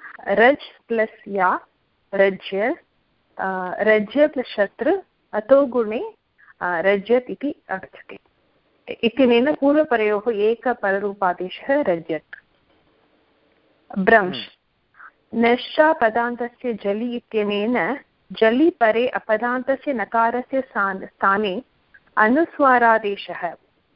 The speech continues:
Speaker 1: भ्रंश्। अ, भ्रंश्। शकारः ययि नास्ति, अतः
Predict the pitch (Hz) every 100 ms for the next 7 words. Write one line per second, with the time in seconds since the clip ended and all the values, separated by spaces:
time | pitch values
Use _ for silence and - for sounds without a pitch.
0 | _ _ _ - - 190 208 185 170 -
1 | - - _ _ _ _ _ _ - -
2 | - - _ 208 185 185 170 - _ _
3 | - 247 254 285 320 320 339 320 214 208
4 | 233 311 294 196 202 _ - - 196 -
5 | 190 214 190